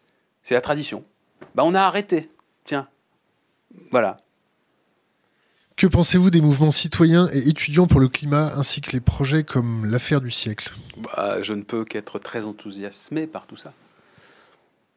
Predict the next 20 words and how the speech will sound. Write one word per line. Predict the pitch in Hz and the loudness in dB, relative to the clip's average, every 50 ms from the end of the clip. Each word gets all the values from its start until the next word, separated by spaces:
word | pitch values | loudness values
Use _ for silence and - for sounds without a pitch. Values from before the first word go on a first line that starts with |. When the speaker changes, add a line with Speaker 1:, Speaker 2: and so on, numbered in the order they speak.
| _ _ _ _ _ _ | _ _ _ _ _ _
Speaker 2:
Est-ce | - - | -16 -10
que | - 135 | -6 -4
la | 131 131 | -2 0
non-violence | 135 143 151 139 120 131 123 127 147 143 | 0 0 0 2 2 2 2 2 2 -2
protège | - - 131 - - 110 104 | -4 -6 -6 -4 -4 -4 -2
les | 110 110 | -4 -6
puissants ? | - - 107 - - - 101 113 120 - - - _ _ _ _ _ _ _ _ _ _ _ _ _ _ _ _ _ _ _ _ _ _ _ _ _ _ _ _ _ _ _ _ _ _ _ _ _ _ _ _ _ _ _ _ _ _ _ _ _ _ _ _ _ _ _ _ _ _ - - _ _ _ _ _ _ | -6 -6 -4 -4 -4 -4 -6 -12 -14 -16 -18 -20 _ _ _ _ _ _ _ _ _ _ _ _ _ _ _ _ _ _ _ _ _ _ _ _ _ _ _ _ _ _ _ _ _ _ _ _ _ _ _ _ _ _ _ _ _ _ _ _ _ _ _ _ _ _ _ _ _ _ -20 -20 _ _ _ _ _ _
Speaker 1:
C'est | - - - | -18 -14 -10
une | 104 98 | -8 -8
excellente | 127 135 - - 127 120 117 110 | -8 -8 -8 -8 -8 -8 -8 -10
question. | - - - - - - - 127 _ _ _ _ _ _ _ _ _ _ _ _ _ _ _ _ _ _ _ _ _ _ _ _ _ _ _ _ _ _ _ _ _ _ _ _ _ _ _ _ _ _ _ _ _ _ _ _ _ _ _ _ _ _ _ _ _ _ _ _ _ _ _ - - _ _ _ _ _ _ _ _ _ _ _ _ - | -12 -16 -16 -18 -18 -20 -20 -20 _ _ _ _ _ _ _ _ _ _ _ _ _ _ _ _ _ _ _ _ _ _ _ _ _ _ _ _ _ _ _ _ _ _ _ _ _ _ _ _ _ _ _ _ _ _ _ _ _ _ _ _ _ _ _ _ _ _ _ _ _ _ _ -20 -20 _ _ _ _ _ _ _ _ _ _ _ _ -16
Ça | - - - 101 | -10 -6 -6 -4
les, | 98 98 92 92 92 90 90 90 87 85 85 85 85 85 85 82 | -2 -2 -2 -2 -2 -2 -2 -4 -4 -4 -6 -6 -8 -8 -10 -12
ça | - - - | -14 -14 -14
les | - 85 95 104 107 | -14 -14 -12 -10 -10
aide | 98 87 | -12 -12
en | 90 | -14
tout | - - - | -18 -18 -20
cas, | - - - 90 87 | -18 -16 -16 -14 -16
oui. | 87 90 | -16 -18